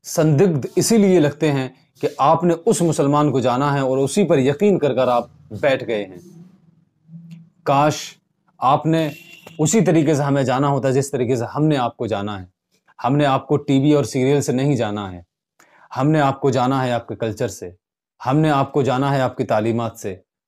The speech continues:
हमने आपको जाना है आपकी किताबें पढ़कर। हमें ये, हमसे अगर ये सवाल कर दिया जाए कि गणेश की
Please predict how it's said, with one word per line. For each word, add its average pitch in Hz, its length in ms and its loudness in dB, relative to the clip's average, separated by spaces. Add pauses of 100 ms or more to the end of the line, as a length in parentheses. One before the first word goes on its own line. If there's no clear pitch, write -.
(100)
हमने 160 220 0
आपको 143 320 0
जाना 135 280 0
है 139 220 -2
आपकी 127 300 -2
किताबें 143 500 0
पढ़कर। 104 320 -6 (540)
हमें 120 220 0
ये, 143 420 0 (340)
हमसे 147 260 2
अगर 143 160 2
ये 170 200 4
सवाल 147 300 2
कर 139 120 0
दिया 139 220 2
जाए 123 300 0 (580)
कि 135 100 0
गणेश 139 440 2
की 143 400 0